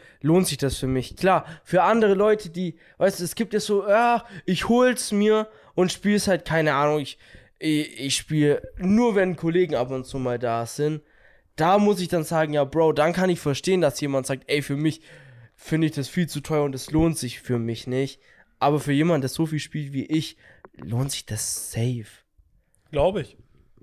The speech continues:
Speaker 2: Ja, ich hab zum Beispiel auch hier in League, League of Legends, was glaubst, ich bin so ungefähr,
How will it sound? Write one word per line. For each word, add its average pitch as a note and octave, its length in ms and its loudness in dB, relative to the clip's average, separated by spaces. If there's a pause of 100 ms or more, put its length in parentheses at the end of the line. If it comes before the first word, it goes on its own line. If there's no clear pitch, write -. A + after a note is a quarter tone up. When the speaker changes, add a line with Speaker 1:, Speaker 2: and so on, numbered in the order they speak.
(1700)
Speaker 2:
Ja, D#3+ 280 -4 (300)
ich F#3+ 140 -2
hab G#3+ 160 -2
zum A3+ 60 0
Beispiel - 220 -4
auch G#3+ 220 2
hier E3 320 0 (960)
in D#3 140 -4
League, G#3 400 -4 (360)
League E3+ 120 -2
of D#3+ 80 0
Legends, F#3+ 380 -2
was F3 120 -8
glaubst, G3+ 460 0 (400)
ich - 140 -20
bin G#3+ 180 -2
so G3 140 -2
ungefähr, G3 640 -4